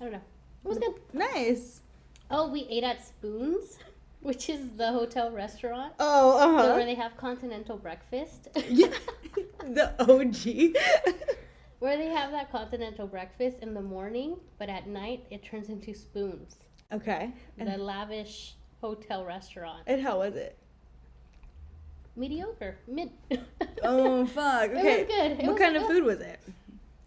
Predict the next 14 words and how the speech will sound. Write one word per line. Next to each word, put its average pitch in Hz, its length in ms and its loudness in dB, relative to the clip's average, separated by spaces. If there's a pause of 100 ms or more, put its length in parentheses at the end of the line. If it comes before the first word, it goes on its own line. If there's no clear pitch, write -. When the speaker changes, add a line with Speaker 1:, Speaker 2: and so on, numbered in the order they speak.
(260)
Speaker 1:
Anything. 220 180 2
Speaker 2:
American, 214 680 0
like, 175 180 -8 (360)
chicken, 220 320 -2
Speaker 1:
Yeah. 196 220 -2
Speaker 2:
steak? 190 420 -4 (240)
Speaker 1:
You 240 120 -12
can 247 200 -8
get, 220 360 -8
I 220 60 -8
got 233 220 -8
the 233 60 -14
California 208 640 -14
burger. 247 520 -8